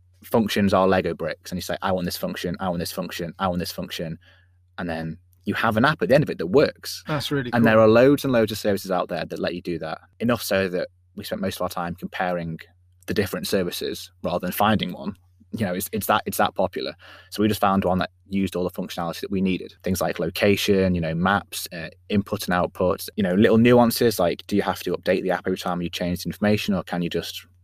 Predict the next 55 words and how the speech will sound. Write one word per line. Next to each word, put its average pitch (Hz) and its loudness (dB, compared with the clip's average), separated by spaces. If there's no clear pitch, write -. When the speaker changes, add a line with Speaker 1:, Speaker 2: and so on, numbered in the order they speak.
Speaker 1:
release 90 -2
an 95 -2
update 92 0
and 90 0
it 87 -4
does 90 -4
it - -2
automatically? 95 -4
You 90 -6
know, 82 -4
Speaker 2:
Mm-hmm. 120 -6
Speaker 1:
when 120 2
you're 117 4
dealing 131 6
with 110 4
fast-moving 95 0
consumer 92 -4
goods 87 -4
that 85 -8
change 92 -2
by 85 -2
the 82 -2
hour, 92 -2
you 98 -6
can't 98 2
have 92 -2
people 87 -6
downloading 85 -4
a - -4
new 82 -4
version 80 -4
every 80 -12
time 80 -10
you 78 -10
release 78 -8
new - -10
information. - -10
Th-, 131 4
these 151 6
kind 139 2
of, 117 4
like, 110 4
little 98 2
features, 101 0
we 101 0
had 90 -10
to - -18
figure 95 -2
out 87 -2
which - -6
service 85 -4
was 85 -8
the 90 -8
best. 127 0
Speaker 2:
Mm-hmm. 127 -8